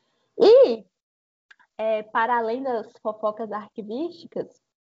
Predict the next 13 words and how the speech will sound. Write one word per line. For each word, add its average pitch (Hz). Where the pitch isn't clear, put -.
pra 240
cada 311
autor 330
eu 254
vou 254
fazer 254
um 247
destaque 240
da 220
contribuição 247
teórica 214
daquele 214
autor, 220